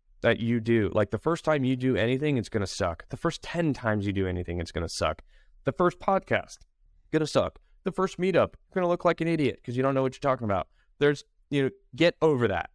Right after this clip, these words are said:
right? It, as soon as you fail forward,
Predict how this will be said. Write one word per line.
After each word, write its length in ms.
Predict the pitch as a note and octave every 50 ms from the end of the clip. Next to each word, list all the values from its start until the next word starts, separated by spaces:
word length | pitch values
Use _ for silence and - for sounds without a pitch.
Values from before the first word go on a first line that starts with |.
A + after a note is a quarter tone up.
| _
right? 260 | - G#2+ G#2+ G#2+ A2 - - A2+ - -
It, 220 | - B2+ B2+ - _ -
as 100 | B2 -
soon 180 | - - F3+ F#3
as 200 | E3+ D3+ C3+ C3+
you 300 | C#3+ C#3+ C3+ B2+ A#2 - _ _ _ _ _
fail 560 | - - D3 C3+ C3 C3+ C3 B2 A#2+ - _ _
forward, 640 | - - - C#3 C3+ A#2+ G#2 F#2 F2+ A#2+ C#3 C#3+